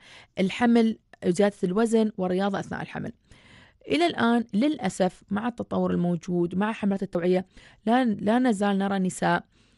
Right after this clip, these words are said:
تقول إن خلال الحمل لازم أنا ما أتحرك، لازم أنا ما أسوي رياضة، لازم أنا آكل أنا أبا، عادي آكل نص الليل أنا أبا، لأنه والله عشان الجاهل ما يطلع في وحمة، ما يطلع في شامة، عشان والله خاطري فيه.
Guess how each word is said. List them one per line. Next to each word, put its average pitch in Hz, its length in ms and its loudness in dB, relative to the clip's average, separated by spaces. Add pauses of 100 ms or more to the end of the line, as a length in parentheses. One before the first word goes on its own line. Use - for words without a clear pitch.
(220)
تقول 202 260 0
إن 185 180 0
خلال 196 300 0
الحمل 208 360 0
لازم 185 220 0
أنا 180 140 -2
ما 247 180 2
أتحرك، 269 440 -6
لازم 185 140 -6
أنا 180 140 -2
ما 208 100 0
أسوي 302 280 2
رياضة، 269 360 -2
لازم 190 200 0
أنا 175 220 -4
آكل 180 200 -6
أنا 277 260 -2
أبا، 254 340 0 (280)
عادي 262 340 2
آكل 254 260 0
نص 240 180 -4
الليل 240 260 0
أنا 240 200 0
أبا، 233 280 2 (260)
لأنه 202 180 2
والله 208 200 4
عشان 196 240 0
الجاهل 202 260 2
ما 202 140 2
يطلع 202 200 2
في 190 180 -2
وحمة، 247 320 2
ما 185 160 0
يطلع 180 220 -4
في - 160 -6
شامة، 254 380 2 (300)
عشان 196 220 -2
والله 202 220 2
خاطري 214 340 2
فيه. 220 180 -4